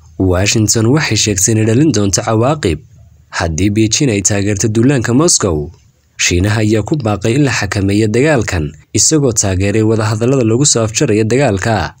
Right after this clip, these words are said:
laakiin muu cambaarin duulaanka Ruushka, taasoo shaki gelisay Maraykanka iyo xulafadiisa. Dabayaaqadii bishii hore, Shiinuhu waxa uu ka gaabsaday soo jeedinta Golaha Ammaanka Qaramada Midoobay,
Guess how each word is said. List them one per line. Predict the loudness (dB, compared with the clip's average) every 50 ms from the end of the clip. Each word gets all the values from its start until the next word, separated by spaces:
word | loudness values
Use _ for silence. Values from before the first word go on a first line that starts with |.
| _ _ _ _ -2
laakiin | 0 0 0 0 0 -2 0 0 2 2
muu | 2 2 2
cambaarin | 0 -2 -2 -2 0 0 0 0 0 0 0
duulaanka | 2 2 2 2 2 0 -2 0 0 2
Ruushka, | 2 2 2 0 -2 -4 -6 -6 -8 -10 -16 -20 -20 _ _ _
taasoo | -4 -2 0 0 0 0 0
shaki | 0 0 -2 -2 -4 -4
gelisay | -2 -2 0 0 0 0 2
Maraykanka | 2 2 2 2 0 0 0 -2 -2 0 0 0
iyo | 0 2 2
xulafadiisa. | 0 0 0 0 0 0 2 0 0 0 0 -2 -2 -4 -8 -14 -20 _ _ _ _ _ _ -6
Dabayaaqadii | -4 -2 -2 0 0 0 0 0 0 -2 0 0 2 2
bishii | 2 0 0 0 0 0 0
hore, | 0 0 0 0 -2 -2 -6 -12 -20 -20 -12 _
Shiinuhu | -2 0 0 2 2 2 2 2 2 2
waxa | 2 0 0 -2
uu | 0
ka | 0 0 -2
gaabsaday | 0 -2 -2 0 0 0 0 0 0
soo | 0 0 0 0
jeedinta | 0 0 2 2 2 2 0 0 -2
Golaha | -2 0 0 0 0 0 0
Ammaanka | 0 0 0 0 0 -2 -4
Qaramada | -2 -2 0 0 2 2 2 2
Midoobay, | 2 2 2 2 2 2 2 2 2 0 0 -4